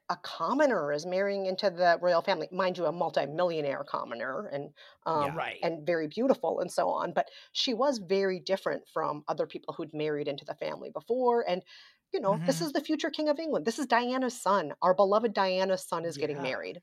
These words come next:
Speaker 1: Why would we not wanna cover
Speaker 3: Yeah.
Speaker 1: this?
Speaker 3: Well, we should, w-, I mean, we're all, we're sort of already talking, we're, about them, or we're about to, so we might just segue into our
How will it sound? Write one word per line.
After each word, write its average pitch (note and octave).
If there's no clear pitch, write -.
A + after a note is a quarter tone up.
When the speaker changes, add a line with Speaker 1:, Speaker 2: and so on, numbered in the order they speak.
Speaker 1:
Why G3+
would A#3
we G#3
not F#3
wanna D#3+
cover C#3
Speaker 3:
Yeah. F3+
Speaker 1:
this? -
Speaker 3:
Well, G3
we G#3
should, A#3
w-, C4
I A3+
mean, G#3+
we're A3+
all, A3
we're A3+
sort C4
of A#3
already G3+
talking, F#3+
we're, G3
about G3+
them, G#3+
or F#3
we're F3
about D#3+
to, F#3
so F3+
we E3+
might E3+
just -
segue F3
into E3
our C#3+